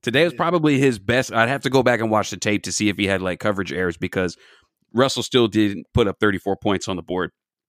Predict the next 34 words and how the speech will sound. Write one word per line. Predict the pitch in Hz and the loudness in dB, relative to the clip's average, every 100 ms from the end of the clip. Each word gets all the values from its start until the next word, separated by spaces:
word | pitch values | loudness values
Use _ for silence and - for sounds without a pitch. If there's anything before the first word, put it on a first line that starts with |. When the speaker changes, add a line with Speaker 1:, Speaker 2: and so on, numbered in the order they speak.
| _ | _
Speaker 2:
Right. | 104 101 92 | -6 -4 2
Speaker 1:
And | 120 | 4
there | |
were | 110 | 4
receivers | 101 - 98 95 | 2 0 0 0
that | |
had | 95 90 | -4 -2
many | 98 92 | -2 -2
yards. | 90 90 - - - - | -2 -2 -6 -16 -20 -2
So | 120 | 0
I | |
gotta | 113 131 | 2 4
go | 117 | 4
watch | 113 107 | 4 0
all | - 101 | 0 0
twenty-two | - 101 90 101 | 2 0 0 0
to | 85 | 0
see | - 113 104 | 0 0 2
his | 92 98 90 | 2 0 0
coverage | - 104 101 107 | -2 -2 0 0
woes. | 113 113 113 - - _ | 2 2 0 -4 -20 _
But | 104 | -6
as | 95 | -2
far | - 139 | 0 2
as | 147 | 2
how | 131 | 0
much | 127 120 - | 0 0 0
he | 107 | -4
stood | - 113 110 | 0 2 4
out | 101 98 - | 4 2 0
watching | 87 98 95 101 | -2 -2 -2 -4
a | 87 | -2
live | 87 92 92 | 0 0 0
feed, | - 95 101 104 | -2 0 0 0